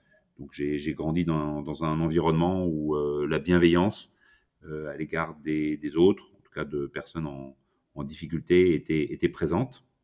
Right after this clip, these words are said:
existait. Euh, voilà, et quand j'ai commencé mes, mes études à l'âge de dix-huit, dix-neuf ans, ou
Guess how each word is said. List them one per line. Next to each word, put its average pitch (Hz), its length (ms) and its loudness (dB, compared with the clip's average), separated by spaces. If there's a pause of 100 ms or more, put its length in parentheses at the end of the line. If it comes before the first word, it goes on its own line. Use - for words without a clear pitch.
existait. 82 640 -6 (960)
Euh, 85 640 -2
voilà, 90 320 4
et 92 120 0
quand 104 200 0
j'ai 98 120 0
commencé 101 360 2
mes, 95 320 2
mes 92 220 2
études 110 340 2
à 98 60 2
l'âge 90 240 2
de 87 80 2
dix-huit, 85 320 -6
dix-neuf 85 320 -4
ans, 107 240 0
ou 80 500 -8